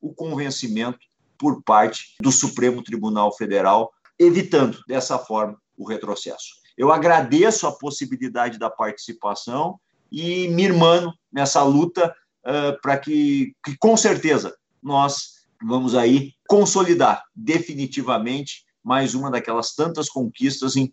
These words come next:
prol da nossa sociedade, em prol da defesa da tutela coletiva.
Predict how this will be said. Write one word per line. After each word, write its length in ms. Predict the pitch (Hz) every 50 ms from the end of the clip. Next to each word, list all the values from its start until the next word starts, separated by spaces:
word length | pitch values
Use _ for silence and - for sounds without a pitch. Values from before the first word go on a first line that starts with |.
| _
prol 360 | - 139 135 135 131 113 - - _ _ _ -
da 180 | 101 117 113
nossa 340 | 113 113 123 135 135 - 127
sociedade, 800 | 113 - 120 110 - - 101 101 101 104 107 117 123 120 120 131
em 140 | 131 123 117 _ -
prol 240 | 117 110 113 -
da 100 | 117 117
defesa 640 | 113 113 107 - - - 101 107 107 104 110 107 - _ _ _ -
da 120 | - 107 104
tutela 400 | - 110 90 - 110 98 98 92
coletiva. 460 | - 98 92 87 85 - - -